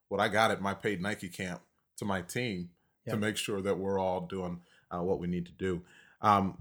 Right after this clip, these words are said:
Speaker 1: I think, you know, in terms of some of the other conversations, um, that you can have, um,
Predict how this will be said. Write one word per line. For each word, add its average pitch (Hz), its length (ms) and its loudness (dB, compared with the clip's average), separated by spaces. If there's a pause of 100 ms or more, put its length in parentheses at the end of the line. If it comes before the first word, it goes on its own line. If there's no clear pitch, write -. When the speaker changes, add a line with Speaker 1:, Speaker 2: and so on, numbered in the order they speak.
Speaker 1:
I 110 80 4
think, 113 320 4
you 113 100 0
know, 107 80 2
in 101 80 0
terms 127 240 2
of 107 80 -2
some 110 160 0
of 104 60 0
the 98 100 4
other 101 380 4 (260)
conversations, 92 1080 -4
um, 85 300 -6
that 85 220 -10
you 95 40 -6
can 85 140 -14
have, 87 360 -4 (440)
um, 82 440 -8